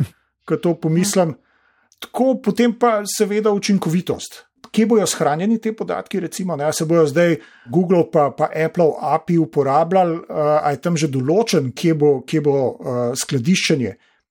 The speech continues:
teh podatkov? A bo to pri Google pa Apple, a jih bojo,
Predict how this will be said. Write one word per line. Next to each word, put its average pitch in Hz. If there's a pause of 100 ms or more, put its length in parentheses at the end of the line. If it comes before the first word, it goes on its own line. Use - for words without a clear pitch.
teh 135
podatkov? 113
A 110
bo 120
to 165
pri 139
Google 175
pa 156
Apple, 202 (300)
a 123
jih 123
bojo, 123